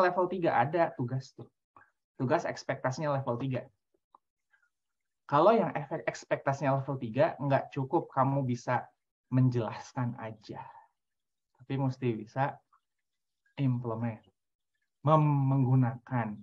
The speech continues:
inspect. Apalagi, ada banyak kata-kata kerja di situ ya, kamu bisa cek di sini. Level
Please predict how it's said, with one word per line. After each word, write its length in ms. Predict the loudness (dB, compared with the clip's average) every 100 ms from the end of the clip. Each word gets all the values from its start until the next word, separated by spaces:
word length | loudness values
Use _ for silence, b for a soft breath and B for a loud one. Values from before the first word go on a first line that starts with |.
| -18 _
inspect. 960 | 0 2 0 -4 -6 4 4 4 -6 _ _ _ _
Apalagi, 320 | 0 4 6
ada 160 | 8 8
banyak 240 | 8 6
kata-kata 320 | 2 0 0 -2
kerja 240 | -2 0
di 80 | -2
situ 160 | -4
ya, 80 | -10 -4
kamu 160 | 0 0
bisa 160 | -2
cek 160 | -10 -14
di 100 | -16
sini. 160 | -20 _ _ _ _ _ _ _ _ _ _ _ _ _ _ _ _ _ _ _ _ _ _ 6
Level 560 | 6 6 8 8 6